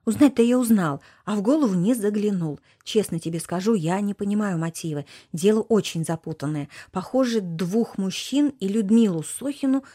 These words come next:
убил один человек. Сохину все же убили? Да.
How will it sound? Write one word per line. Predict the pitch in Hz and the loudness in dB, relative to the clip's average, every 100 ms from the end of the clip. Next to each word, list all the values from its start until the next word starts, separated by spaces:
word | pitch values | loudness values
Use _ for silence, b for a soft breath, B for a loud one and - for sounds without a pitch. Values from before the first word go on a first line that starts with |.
| B | B
убил | 233 185 185 262 - | -4 -2 -2 -4 -4
один | 220 185 190 | -4 -4 -4
человек. | - 214 180 160 - _ _ _ _ _ | -4 -4 -4 -6 -10 _ _ _ _ _
Сохину | - 165 160 - 170 170 | -6 -2 -2 -2 -4 -4
все | - 185 | -6 -6
же | 180 | -4
убили? | 175 170 214 330 233 - _ _ _ _ - | -2 0 0 0 -2 -8 _ _ _ _ -8
Да. | 156 156 147 | -4 -2 -4